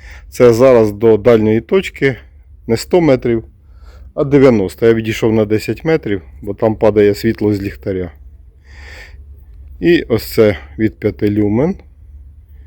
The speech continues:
Як бачите, я добавляю. Більше, більше. І це максимум. Тож, друзі, саме так зараз виглядає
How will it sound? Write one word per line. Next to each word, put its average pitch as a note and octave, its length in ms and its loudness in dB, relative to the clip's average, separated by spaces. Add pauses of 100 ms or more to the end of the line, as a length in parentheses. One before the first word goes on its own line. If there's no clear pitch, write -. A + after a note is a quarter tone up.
(1600)
Як G2+ 200 -4
бачите, G2 460 -2
я G2 120 0
добавляю. F#2+ 840 -2 (2750)
Більше, G#2 540 -2
більше. C#3 580 -4 (600)
І C3+ 80 0
це F#3 200 2
максимум. G2 680 0 (640)
Тож, D#3+ 220 -6
друзі, C3 480 -4 (400)
саме B2 280 -4
так A2+ 240 -6
зараз G#2+ 280 -2
виглядає G#2 640 -6